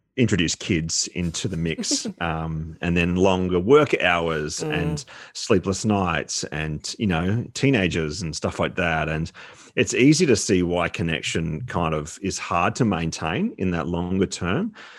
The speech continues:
Speaker 1: So it, in order to build it and bolster it and maintain it, you really just gotta do things like, like dates, date nights, date days, like, um,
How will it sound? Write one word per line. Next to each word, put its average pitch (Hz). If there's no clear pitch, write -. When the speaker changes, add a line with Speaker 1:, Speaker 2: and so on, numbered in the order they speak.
Speaker 1:
So 98
it, 95
in 117
order 196
to 113
build 113
it 120
and 90
bolster 95
it 90
and 85
maintain 85
it, 76
you 107
really 117
just 175
gotta 90
do 82
things 85
like, 69
like 73
dates, -
date 107
nights, 101
date 87
days, 82
like, 78
um, 76